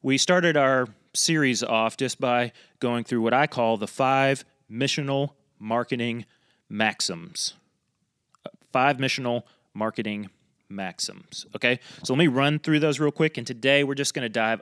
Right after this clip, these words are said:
a little bit deeper into that first maxim.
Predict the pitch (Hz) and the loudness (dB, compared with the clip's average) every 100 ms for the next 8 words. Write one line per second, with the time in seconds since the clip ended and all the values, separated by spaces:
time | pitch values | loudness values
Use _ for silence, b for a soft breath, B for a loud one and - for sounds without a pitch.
0 | - 113 135 190 190 - 127 117 113 107 | -6 -4 -2 0 -2 0 -2 0 -2 -4
1 | b b b - 117 104 107 - 117 107 | b b b -4 -2 0 -2 -2 -2 -2
2 | - _ B B B B 104 92 - - | -8 _ B B B B -6 -4 -6 -10